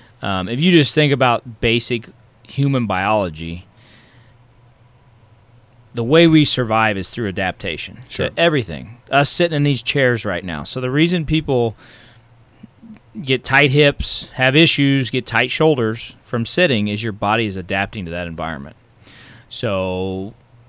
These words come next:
Speaker 1: when somebody lowers their calories, five hundred calories a day that they're consuming,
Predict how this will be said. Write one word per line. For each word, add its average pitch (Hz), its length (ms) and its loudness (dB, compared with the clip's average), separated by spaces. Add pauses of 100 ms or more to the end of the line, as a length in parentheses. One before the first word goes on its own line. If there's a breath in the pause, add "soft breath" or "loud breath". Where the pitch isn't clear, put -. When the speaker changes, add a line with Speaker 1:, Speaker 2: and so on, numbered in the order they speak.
Speaker 1:
when 98 640 -4
somebody 113 540 -2
lowers 135 400 4
their 123 120 -2
calories, 131 540 2
five 113 260 0
hundred 117 220 -4
calories 117 340 -4
a 104 40 -10
day 104 180 -2
that 92 160 -10
they're 92 100 -6
consuming, 98 680 -4